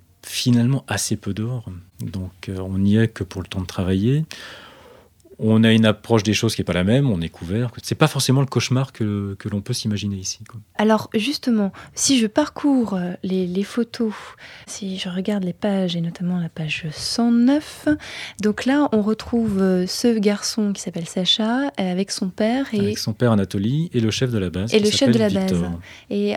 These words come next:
Speaker 2: toujours en préparant cette émission, vous m'expliquez justement, et on le voit à travers cette photo, ils sont fiers d'être là et de faire ce métier.
Speaker 1: Oui, alors c'est, bon, là, c'est une, une photo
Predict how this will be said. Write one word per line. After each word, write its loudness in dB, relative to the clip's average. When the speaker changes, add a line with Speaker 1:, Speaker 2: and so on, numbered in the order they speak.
Speaker 2:
toujours -2
en 0
préparant -2
cette -8
émission, -2
vous 2
m'expliquez -4
justement, 0
et 2
on 2
le 4
voit 2
à -2
travers 0
cette -6
photo, -2
ils 0
sont -4
fiers 2
d'être -2
là 0
et 0
de 0
faire -4
ce -2
métier. -6
Speaker 1:
Oui, 4
alors 6
c'est, 4
bon, 6
là, 10
c'est 2
une, 6
une 6
photo -2